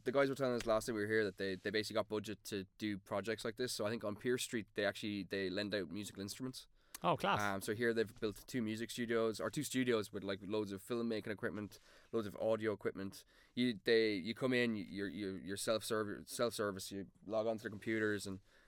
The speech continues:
Speaker 2: Yeah.
Speaker 1: all you need is a library card. Like, it's, it's, it's a ridiculously cool setup to have. Like, the, I'm looking here at a Rode mic, and God knows how much this costs.
Speaker 2: Oh yeah.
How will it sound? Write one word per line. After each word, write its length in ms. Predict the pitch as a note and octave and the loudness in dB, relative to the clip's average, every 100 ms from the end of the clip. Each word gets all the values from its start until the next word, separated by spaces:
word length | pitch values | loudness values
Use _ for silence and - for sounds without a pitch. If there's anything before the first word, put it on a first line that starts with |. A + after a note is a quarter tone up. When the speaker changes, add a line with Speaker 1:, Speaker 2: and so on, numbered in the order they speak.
| C#3+ | 6
Speaker 2:
Yeah. 120 | C#3 | 6
Speaker 1:
all 60 | |
you 60 | A2+ | 6
need 140 | A2+ | 2
is 120 | G#2 G2+ | -2 -2
a 40 | |
library 300 | G2 G#2+ G#2 | 0 2 0
card. 220 | G2 F#2+ | 0 0
Like, 100 | F#2+ | 0
it's, 140 | A2+ A2 | -2 -2
it's, 240 | A2+ - - | -4 -6 -8
it's 160 | A2 | -4
a 40 | C3+ | 0
ridiculously 800 | B2+ - B2 B2 A#2 G2 - F#2+ | 0 0 0 0 -2 -6 -6 -6
cool 340 | G#2 F#2+ F2 _ _ _ | -4 -4 -6 _ _ _
setup 380 | - - F#2+ E2+ | -6 -2 -2 -2
to 100 | F#2 | -6
have. 200 | F#2 F2 | -6 -4
Like, 140 | F#2+ - | -6 -4
the, 140 | G2 - | -2 0
I'm 100 | A#2+ | 0
looking 200 | B2 A2 | 0 0
here 140 | G#2 | 0
at 40 | |
a 60 | F#2+ | 0
Rode 280 | G2 G#2 G2 | 0 0 -2
mic, 260 | F#2+ F#2 - | -2 -4 -6
and 100 | F#2 - | -14 0
God 300 | A#2 A2 G#2 | 4 4 2
knows 380 | G2+ G2+ G2+ F#2+ | -2 -4 -2 -4
how 80 | F2+ | -6
much 200 | F#2 - | -8 -10
this 100 | F2 | -12
costs. 340 | F#2 E2+ - - - | -12 -14 -16 -12 2
Speaker 2:
Oh 120 | D3+ | 6
yeah. 180 | G#3 G2 | 6 6